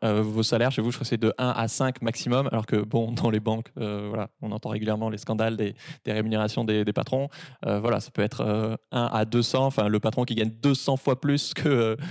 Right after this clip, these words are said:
la personne la moins bien payée dans la boîte. Et aussi, le fait d'être en coopérative, bah, c'est, pour moi, c'était important aussi parce que c'est une garantie que, euh, vous serez pas racheté par, euh,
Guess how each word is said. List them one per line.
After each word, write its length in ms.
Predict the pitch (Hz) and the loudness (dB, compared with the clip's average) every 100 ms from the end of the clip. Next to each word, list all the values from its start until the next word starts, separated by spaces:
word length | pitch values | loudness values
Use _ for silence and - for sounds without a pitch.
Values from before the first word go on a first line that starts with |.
| 185 - | -10 -6
la 120 | 117 | -2
personne 280 | 110 117 120 | 0 0 0
la 80 | 110 | 0
moins 120 | 110 | 0
bien 120 | 113 113 | 0 0
payée 220 | 117 117 | 0 2
dans 80 | 107 | 2
la 100 | 104 | 2
boîte. 340 | 120 147 - - - - - _ | 2 0 -6 -20 -20 -20 -20 _
Et 200 | 120 147 - | 0 0 2
aussi, 460 | 117 - 139 165 - - - - | 0 2 0 0 -2 -16 -18 -4
le 240 | 117 139 | 2 4
fait 180 | 151 131 | 4 2
d'être 220 | - 123 | 0 2
en 80 | 107 | 0
coopérative, 600 | 120 113 104 - 160 151 | 2 4 2 2 -2 0
bah, 100 | 107 | -2
c'est, 400 | 110 120 110 107 104 | 0 2 4 2 0
pour 100 | 110 | 0
moi, 140 | 123 | 0
c'était 140 | - 110 | 2 0
important 340 | 104 113 131 | 0 0 0
aussi 160 | 131 175 | 0 0
parce 140 | 110 | 0
que 100 | 117 | 0
c'est 120 | - | 0
une 120 | 110 | 0
garantie 480 | 113 113 113 - 175 | 2 2 2 0 -6
que, 100 | - | 0
euh, 280 | 139 156 113 | 2 6 4
vous 100 | 110 | 2
serez 160 | 104 110 | -2 -2
pas 220 | 147 156 | 0 2
racheté 380 | 120 113 143 156 | 0 -2 0 0
par, 280 | 131 139 127 | 0 0 2
euh, 240 | 107 107 | 0 0